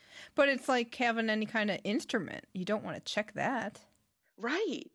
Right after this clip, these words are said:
Speaker 1: But it's not like you can't, you can't bring your surfboard or canoe online. And we talked with, when we talked with Luca, she can't bring her kayak on the plane with her. She has to have that checked.
Speaker 2: So I worry about what happens and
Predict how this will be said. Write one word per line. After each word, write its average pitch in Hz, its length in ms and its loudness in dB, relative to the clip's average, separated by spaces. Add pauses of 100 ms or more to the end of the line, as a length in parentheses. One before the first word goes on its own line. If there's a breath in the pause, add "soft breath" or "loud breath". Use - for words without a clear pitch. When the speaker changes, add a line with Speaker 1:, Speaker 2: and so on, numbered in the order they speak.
Speaker 1:
But 277 160 6
it's 214 120 -4
not 269 180 4
like 233 220 2
you 240 80 0
can't, 233 380 0 (380)
you 214 120 -4
can't 214 300 -2
bring 220 160 0
your 160 100 -4
surfboard 220 480 0
or 165 80 -2
canoe 180 460 -4
online. 156 520 -4
And 226 140 -2
we 247 80 2
talked 233 300 0
with, 233 200 2
when 233 220 2
we 233 80 4
talked 233 240 0
with 226 140 -2
Luca, 262 320 2
she - 160 -6
can't 381 280 -8
bring 214 160 0
her 190 140 -2
kayak 165 580 2
on 170 360 -2 (580)
the 190 80 -8
plane 233 500 0
with 170 180 -2
her. 185 200 0
She 233 140 -4
has 240 140 -2
to 240 100 -2
have 247 140 2
that 254 180 -2
checked. - 500 -8 (720 soft breath)
Speaker 2:
So 175 240 6
I 165 140 8
worry 175 260 6
about 151 280 4
what 147 100 0
happens 139 640 -2
and 131 320 -4